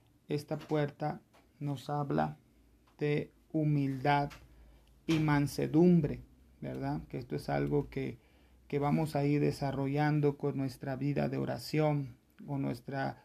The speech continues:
dependencia de la palabra de Dios. Vamos a ir desarrollando el carácter de Cristo. Él dijo, "Aprendan de mí,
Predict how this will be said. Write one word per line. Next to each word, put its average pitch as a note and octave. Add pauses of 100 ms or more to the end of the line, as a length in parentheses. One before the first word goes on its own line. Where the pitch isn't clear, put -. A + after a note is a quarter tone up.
(100)
dependencia C#3+
de C3+
la B2+
palabra C3+
de B2+
Dios. C#3+ (460)
Vamos D3
a C#3
ir C#3+
desarrollando C3+
el C3+
carácter C3+
de B2
Cristo. C#3+ (280)
Él D3
dijo, C#3+
"Aprendan D3+
de C3
mí, D3+